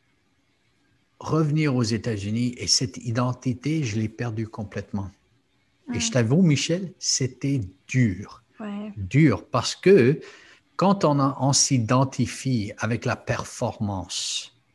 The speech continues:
Speaker 1: si la performance va bien, c'est facile.
Speaker 2: Mhm.
Speaker 1: Mais si la performance ne va plus ou qu'elle est enlevée, donc,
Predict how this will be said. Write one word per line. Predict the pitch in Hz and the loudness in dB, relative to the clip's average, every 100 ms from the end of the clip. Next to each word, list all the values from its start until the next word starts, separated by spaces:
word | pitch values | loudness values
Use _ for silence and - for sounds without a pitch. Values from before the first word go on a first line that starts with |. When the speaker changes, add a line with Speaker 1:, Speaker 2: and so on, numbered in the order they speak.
| _ _ _ _ _ - | _ _ _ _ _ -2
Speaker 1:
si | - 165 | 2 6
la | 160 143 | 4 4
performance | 147 127 - 135 127 120 - | 0 -2 0 0 0 -2 -2
va | 107 101 | -4 -4
bien, | 92 90 98 147 269 - _ _ _ _ | -6 -6 -4 -4 -4 -12 _ _ _ _
c'est | - - - | -12 -10 -6
facile. | 95 - - 160 | -4 -2 -2 -4
Speaker 2:
Mhm. | 208 _ _ _ - | -6 _ _ _ -4
Speaker 1:
Mais | 113 | 0
si | 107 - 170 175 - - - | 2 2 2 0 -4 -10 -8
la | 107 | -4
performance | 135 120 - 123 117 113 - | -2 -2 -2 -2 0 -2 -2
ne | 107 107 | -4 -2
va | 101 117 107 | -2 -2 -2
plus | - - 202 135 | -4 2 6 6
ou | 127 131 120 | 4 2 2
qu'elle | - 131 123 | 2 2 4
est | 123 | 2
enlevée, | 120 123 107 101 131 220 147 220 - _ _ _ _ _ _ _ _ - | 2 4 4 4 4 6 4 0 -10 _ _ _ _ _ _ _ _ -6
donc, | 117 139 156 - - | 0 4 2 0 -10